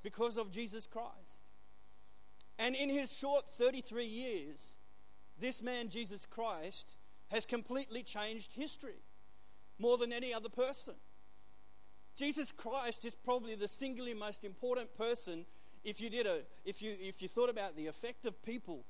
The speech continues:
on the planet, there are many famous people, but this man, this man Jesus Christ, is probably the one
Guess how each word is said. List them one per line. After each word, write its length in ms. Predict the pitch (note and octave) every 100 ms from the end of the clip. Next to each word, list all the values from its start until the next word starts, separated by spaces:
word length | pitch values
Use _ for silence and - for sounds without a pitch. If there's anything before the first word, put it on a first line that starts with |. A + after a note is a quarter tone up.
| - - F3
on 120 | G3
the 80 | F#3+
planet, 440 | - A#3 G#3 E3+
there 160 | F3+ E3+
are 40 |
many 240 | F3+ B3 A#3+
famous 420 | G#3+ A3+ G#3+ -
people, 320 | A#3+ A#3 F#3
but 240 | D#3 E3
this 200 | G#3+ C#4+
man, 400 | A3 G3 D3 C3 D#3+
this 180 | G#3+
man 220 | A3+ A3 F3
Jesus 360 | A3 G3+ G3
Christ, 380 | - G#3 F#3 D#3+
is 100 | E3+
probably 520 | - G3 G3 F3 F#3 D#3
the 180 | F3 A3+
one 380 | A3 B3 A3+